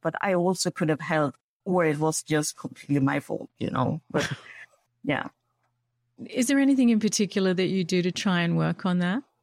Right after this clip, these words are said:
Speaker 1: Yeah, absolutely. And I, I, I think today I'm much better. I'm a much calmer partner than I used to be. I try to meditate, actually, to be a more focused partner.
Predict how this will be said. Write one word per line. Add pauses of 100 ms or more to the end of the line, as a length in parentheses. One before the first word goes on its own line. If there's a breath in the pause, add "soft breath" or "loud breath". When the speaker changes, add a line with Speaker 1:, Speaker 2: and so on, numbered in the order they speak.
(760)
Speaker 1:
Yeah,
absolutely.
And
I,
I, (140)
I
think (560)
today
I'm
much
better.
I'm
a
much (140)
calmer
partner
than
I
used
to
be. (380)
I
try
to
meditate, (260)
actually, (680)
to
be
a
more (140)
focused (200)
partner.